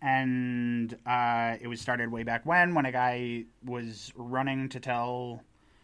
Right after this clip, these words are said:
someone that they had won a battle in Greece, and then he died immediately, and it was fucking awesome. But on this day, I don't wanna keep saying year of our Lord. On this day, August thirtieth, um, <laughs> the temperature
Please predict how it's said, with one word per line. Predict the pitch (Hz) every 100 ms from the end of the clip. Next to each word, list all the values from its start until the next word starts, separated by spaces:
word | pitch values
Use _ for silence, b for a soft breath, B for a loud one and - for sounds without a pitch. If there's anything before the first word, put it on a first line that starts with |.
| b b b
someone | - 147 139 139
that | 131
they | 123
had | 123
won | 123
a | 113
battle | 117 113 117
in | 117
Greece, | 143 147 147
and | 127
then | 117
he | 110
died | 113 117
immediately, | 117 120 120 113 120 123
and | 117
it |
was | 104
fucking | - 110 110
awesome. | 98 95 90 - _ _
But | 147 139 170
on | 196 220
this | 214 214
day, | 170 170 139 117 113 - _ _ _ _ _ _ _ _ -
I | 135
don't | 131 123 143
wanna | 131 127
keep | 113 120
saying | - 123 117
year | 117 113
of | 107
our | 107
Lord. | 107 104 101 - B B B
On | 165
this | 202 202
day, | 175 160
August | 156 147 -
thirtieth, | 147 139 135 131 - 135
um, | 139 143 143 127 127 B 233 B
<laughs> | B B 302 -
the | 165 165
temperature | 185 196 214 190 170 160